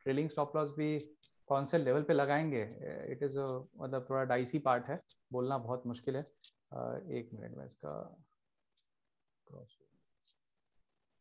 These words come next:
I think चौबीस रुपए के आसपास अगर एक स्टॉप लॉस लगाना है, तो ट्रेलिंग स्टॉप लॉस फिलहाल लगा सकते हैं, और जैसे जैसे ऊपर जाएगा, तो ट्रेलिंग स्टॉप लॉस को बढ़ा सकते हैं। कॉस्ट के आसपास भी स्टॉप लॉस रख के ट्रेड कर सकते हैं।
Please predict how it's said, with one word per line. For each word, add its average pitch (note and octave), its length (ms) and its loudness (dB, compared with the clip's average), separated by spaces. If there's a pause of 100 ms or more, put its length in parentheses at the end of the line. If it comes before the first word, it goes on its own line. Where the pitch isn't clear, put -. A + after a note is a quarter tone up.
(120)
I C#3 120 0
think F3+ 420 0 (300)
चौबीस E3+ 380 4
रुपए F3 220 2
के F3+ 60 2
आसपास E3+ 440 4
अगर E3 180 2
एक D#3 240 -2
स्टॉप C#3+ 340 -4
लॉस C#3+ 160 -2
लगाना C3 400 -2
है, C3 60 -4
तो C#3 120 -8
ट्रेलिंग B2+ 400 -2
स्टॉप C3+ 220 -4
लॉस C3+ 180 0
फिलहाल C3+ 240 6
लगा D3+ 220 4
सकते D3+ 320 -8
हैं, C3 180 -12 (120)
और B2+ 140 -8
जैसे B2 240 -4
जैसे C3 240 -2 (180)
ऊपर C3+ 280 0
जाएगा, C#3+ 260 4
तो C3 100 0
ट्रेलिंग B2+ 320 -2
स्टॉप A#2+ 240 -8
लॉस A#2+ 140 -6
को C3+ 80 -6
बढ़ा A#2+ 240 2
सकते G2+ 320 -12
हैं। A#2 80 -20 (720)
कॉस्ट C#3+ 200 2
के C#3+ 120 0
आसपास C3+ 260 -2
भी C3 120 -6
स्टॉप C3 280 -8
लॉस B2+ 100 -8
रख B2+ 100 -4
के - 180 -10
ट्रेड A#2+ 320 -6
कर G#2+ 100 -8
सकते - 360 -16
हैं। A2+ 100 -20